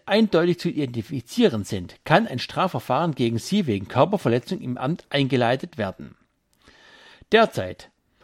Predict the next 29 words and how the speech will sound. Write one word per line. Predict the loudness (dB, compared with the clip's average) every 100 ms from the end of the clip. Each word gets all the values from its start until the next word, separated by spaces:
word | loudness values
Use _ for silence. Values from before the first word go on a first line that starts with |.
| -8
Stand | 2 2 2 4
Juni | 6 6 2
zwanzig | 0 -2 -2 -6
einundzwanzig, | -4 -4 0 0 2 -2 -6
verweigern | -6 -4 -2 -2 2 4 6
nur | 4
noch | 2 -2
sechs | 2 2 2
Bundesländer | 0 2 2 0 0 0 0
sowie | -2 -4 0
der | -2
Bund | 4 6 6 2 -4
die | 0
Einführung | 4 4 4 2 2 0
einer | -4 -2
individuellen | 0 2 0 0 0 0 0
Kennzeichnungspflicht. | 0 -2 -2 -4 -2 -4 -6 -10 -10 -10 -16 -20 _ _ -2
Häufig | 2 2 2 -4
mit | -4
dem | -6
Argument, | -6 -6 -2 -2 -2 -6 _
die | -16
Kennzeichnung | 0 2 2 0 -2 0 0 -2
sei | -2 -4
ein | 0
Misstrauensvotum | 2 2 2 -2 -2 0 0 -2 0
gegen | -2 -2 -2
die | -2
Polizei. | -2 -2 0 0 0 -2